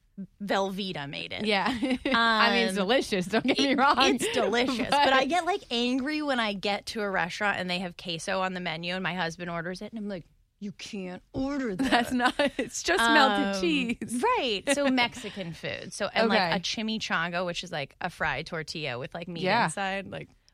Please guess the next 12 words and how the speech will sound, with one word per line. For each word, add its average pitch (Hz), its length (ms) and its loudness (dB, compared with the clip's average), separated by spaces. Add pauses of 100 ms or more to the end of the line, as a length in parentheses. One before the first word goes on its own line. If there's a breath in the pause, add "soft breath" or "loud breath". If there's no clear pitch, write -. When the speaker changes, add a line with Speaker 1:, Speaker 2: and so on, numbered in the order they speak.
Speaker 2:
But 240 100 4
Speaker 1:
mm. 202 80 4
Speaker 2:
any 247 200 2
place 226 300 0
here 196 380 0 (120)
basically 185 460 -2 (100)
is 180 140 -2
Speaker 1:
Oh. 185 40 -2
Speaker 2:
not 160 260 4
really 160 260 -2
legit 160 400 -6
enough. 113 380 -8